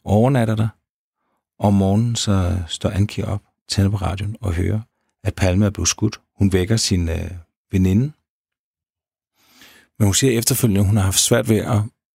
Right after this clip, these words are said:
at koble ham manden til mordet på Olof Palme. Hovedsageligt, fordi hun ikke rigtig,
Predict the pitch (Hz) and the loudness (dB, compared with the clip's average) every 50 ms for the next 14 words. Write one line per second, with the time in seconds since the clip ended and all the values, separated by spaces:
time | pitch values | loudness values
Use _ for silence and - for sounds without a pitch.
0 | _ _ - - - - - - 107 - - - 120 113 - - _ _ _ _ | _ _ -4 -4 -2 -2 -2 -2 -2 -2 -2 -4 -4 -4 -4 -8 _ _ _ _
1 | _ _ - 101 117 107 92 85 82 - 107 101 95 - _ _ - 101 98 92 | _ _ 0 2 2 2 2 0 -2 -4 -4 -6 -6 -10 _ _ -2 0 2 2
2 | 87 90 98 - - - 92 90 87 - - - 92 87 92 104 101 - - - | 0 -2 -4 -6 -6 -4 -4 -4 -4 -4 -4 -4 -2 -2 0 -2 -2 -4 -8 -14
3 | - - - _ _ _ _ _ _ _ 117 107 - 123 110 98 110 107 - 110 | -20 -20 -20 _ _ _ _ _ _ _ 0 0 2 2 2 0 0 -2 0 0
4 | 104 101 92 104 104 95 95 - - 95 95 - 117 - | 2 2 4 4 2 2 0 0 0 0 0 0 -2 -2